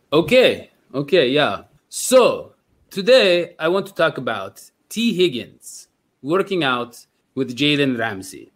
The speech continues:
What does that mean? We all know that Jalen Ramsey first became relevant when he got, uh, thrown around by A J Green. Now he's, he's considered one of the best corners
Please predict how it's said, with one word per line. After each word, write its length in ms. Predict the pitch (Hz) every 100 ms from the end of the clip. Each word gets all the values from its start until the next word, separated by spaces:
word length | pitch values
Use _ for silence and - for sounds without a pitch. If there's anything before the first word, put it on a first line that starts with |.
| _
What 240 | 127 165
does 140 | 175 151
that 240 | 139 -
mean? 340 | 143 117 - _ _ -
We 180 | 175 277
all 160 | 277
know 460 | 233 208 139 151 143 _
that 160 | 143 131
Jalen 400 | 165 180 175 156
Ramsey 680 | 151 160 127 101 82 90 _ _ _ _
first 500 | - 202 233 240 175
became 340 | - 165 151
relevant 920 | 139 143 156 120 92 85 - - - _ _
when 640 | 135 139 160 151 147 135
he 600 | - - 156 151 143 139
got, 400 | 135 147 139 139
uh, 100 | 143 - -
thrown 280 | 175 190
around 580 | 175 160 139 107 85 90 _ _ _
by 180 | 123 127
A 140 | 117 131
J 200 | 120 113
Green. 280 | 95 87 _ _ _ -
Now 500 | 190 262 240 180 165
he's, 320 | 180 180 156
he's 300 | 165 175 160
considered 460 | 185 185 285 277
one 200 | 165 180
of 120 | 185 147
the 80 |
best 380 | 123 135 143 143
corners 680 | - 135 123 107 101 -